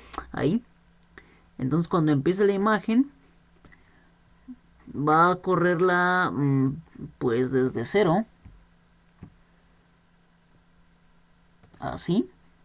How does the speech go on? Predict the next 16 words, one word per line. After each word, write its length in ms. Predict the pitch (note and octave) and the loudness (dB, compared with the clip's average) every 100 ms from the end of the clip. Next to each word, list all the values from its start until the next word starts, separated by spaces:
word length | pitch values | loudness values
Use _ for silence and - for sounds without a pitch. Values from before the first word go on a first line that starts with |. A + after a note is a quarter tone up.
| _ _ _ _ _ _ _ _ _ _ _ _ _ _ _ _ _ _ _ _ _ _ _ _ _ _ _ _ _ _ _ _ - - _ _ _ _ _ _ _ - | _ _ _ _ _ _ _ _ _ _ _ _ _ _ _ _ _ _ _ _ _ _ _ _ _ _ _ _ _ _ _ _ -20 -20 _ _ _ _ _ _ _ -12
¿Vale? 400 | - B2+ E3 - | -4 -2 -2 -4
Ahí 140 | A#2 | -4
vemos 260 | A2 A#2 C#3 | -2 -2 -4
que 120 | C3 | -6
le 60 | A2+ | -8
está 220 | - C#3 | -8 -8
corriendo. 840 | B2+ A#2+ C#3 E3 F3 F3 F#3 G#3 - _ _ _ _ _ _ - _ _ _ | -6 -2 0 0 0 -2 -2 -4 -8 _ _ _ _ _ _ -20 _ _ _
Vamos 320 | - A2 A2+ - | -4 -2 -2 -4
a, 360 | F2 - - | -2 -4 -6
a 120 | - A2 | -8 -6
ver 120 | A2+ | -6
hasta 220 | C3 C#3+ | -6 -6
dónde 260 | A#2+ B2 A2+ | -4 -4 -4
llegaría. 500 | F#2+ G2 D3+ A3 C4 - _ _ _ _ _ _ _ _ _ _ _ _ _ _ _ _ | -6 -4 0 0 0 -4 _ _ _ _ _ _ _ _ _ _ _ _ _ _ _ _
Bueno, 260 | - B2 A2+ | -2 0 0
esta 500 | - D#3+ - G#3 B3 | 0 0 2 2 2